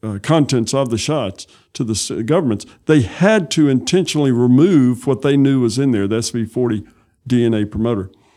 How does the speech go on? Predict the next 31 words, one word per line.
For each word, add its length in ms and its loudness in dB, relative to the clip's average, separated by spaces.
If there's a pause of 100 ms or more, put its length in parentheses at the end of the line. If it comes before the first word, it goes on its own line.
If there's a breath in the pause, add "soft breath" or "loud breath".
(280 soft breath)
sequence. 560 -4
It's 180 -8
a 60 -4
D 240 2
N 80 2
A 120 2
segment 480 -4 (120)
that's 180 -6
contaminant. 640 -2 (1300 soft breath)
And, 320 2
uh, 260 2
he's 380 0
begging 720 2
the 80 0
F 180 -2
D 160 2
A, 160 4
begging 400 2
the 60 0
C 220 -2
D 120 0
C 400 -2
to, 400 -4 (640)
to 200 0
answer 480 2
because 340 -2
he, 380 0 (220)
being 300 2
the 140 0
state 340 -2
surgeon, 560 -2